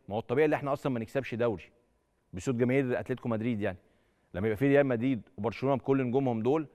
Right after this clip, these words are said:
"لا، إحنا مش هناخد دوري". فكون إن هو ياخد الدوري بأي طريقة، يا أهلًا وسهلًا، يا أهلًا وسهلًا. طيب، نروح بعيد ليه قوي؟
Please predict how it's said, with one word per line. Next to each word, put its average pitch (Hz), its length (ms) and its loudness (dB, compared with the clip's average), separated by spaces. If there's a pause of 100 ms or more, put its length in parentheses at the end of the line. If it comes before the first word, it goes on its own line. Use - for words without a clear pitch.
"لا، 123 120 4
إحنا 120 100 -2
مش 117 120 -6
هناخد 123 240 -2
دوري". 113 220 4 (320)
فكون 151 220 2
إن 175 80 2
هو 185 60 10
ياخد 185 200 4
الدوري 151 400 4
بأي 160 220 2
طريقة، 175 460 0 (180)
يا 120 140 -4
أهلًا 135 220 -6
وسهلًا، 120 480 -6 (1000)
يا 110 120 0
أهلًا 139 380 0 (220)
وسهلًا. 95 340 -4 (160)
طيب، 95 160 -4 (140)
نروح 160 280 4
بعيد 180 300 0
ليه 214 180 0
قوي؟ 185 280 2